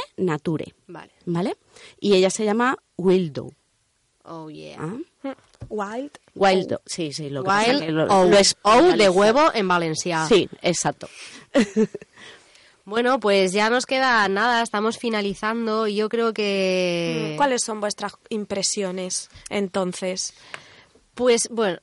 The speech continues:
Speaker 2: ¿qué hacemos? ¿Hacemos barrido?
Speaker 1: Venga,
Speaker 2: ¿Barrido
Speaker 1: barrido.
Speaker 2: de impresiones?
Speaker 1: Barrido.
Speaker 2: Bueno, yo creo que hemos,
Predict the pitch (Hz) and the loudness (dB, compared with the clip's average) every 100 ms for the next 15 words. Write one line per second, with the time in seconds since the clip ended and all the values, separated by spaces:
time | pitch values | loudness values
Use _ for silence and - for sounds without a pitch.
0 | - 220 185 165 160 175 196 220 202 190 | -8 -6 -6 -6 -6 -8 -6 -4 -6 -6
1 | 202 311 - _ 196 165 147 185 196 214 | -8 -10 -12 _ -2 -2 0 0 2 2
2 | 208 196 - 185 - 190 254 349 185 123 | 2 0 -2 -4 -4 -4 -4 -6 -8 -12
3 | - - - _ _ 226 247 240 269 320 | -16 -20 -20 _ _ 2 6 6 4 2
4 | 254 208 - - 190 208 | 2 0 -2 -8 -4 -2